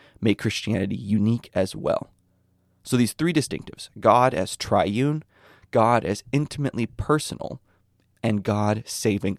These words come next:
us, are distinctives of Christianity that as Christians we should believe,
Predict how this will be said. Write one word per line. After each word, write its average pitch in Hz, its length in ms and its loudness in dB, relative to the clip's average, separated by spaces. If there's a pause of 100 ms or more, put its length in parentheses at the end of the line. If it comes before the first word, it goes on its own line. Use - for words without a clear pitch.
us, - 440 2 (300)
are 113 120 4
distinctives - 680 -4
of - 80 -12
Christianity 95 640 -4 (360)
that 113 120 4
as 110 140 4
Christians 104 540 0
we 120 140 4
should 165 320 2
believe, 117 480 0